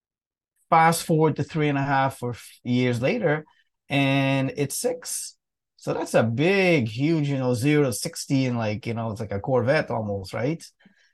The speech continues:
Um, so that's really what's happening. So, so while these geopolitical fallouts, you know, from the,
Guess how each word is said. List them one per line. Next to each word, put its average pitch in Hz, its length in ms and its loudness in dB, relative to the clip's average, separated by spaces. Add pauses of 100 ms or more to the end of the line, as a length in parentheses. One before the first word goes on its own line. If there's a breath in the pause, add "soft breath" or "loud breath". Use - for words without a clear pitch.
(140 soft breath)
Um, 117 400 4
so 123 200 -4
that's 143 380 4
really 135 220 0
what's 123 160 0
happening. 131 340 0
So, 160 320 4 (280 loud breath)
so 180 140 -2
while 233 280 4
these 220 260 0
geopolitical 156 1000 -2
fallouts, 131 640 4
you 131 60 -8
know, 123 140 -6
from 117 340 -4
the, 113 300 -2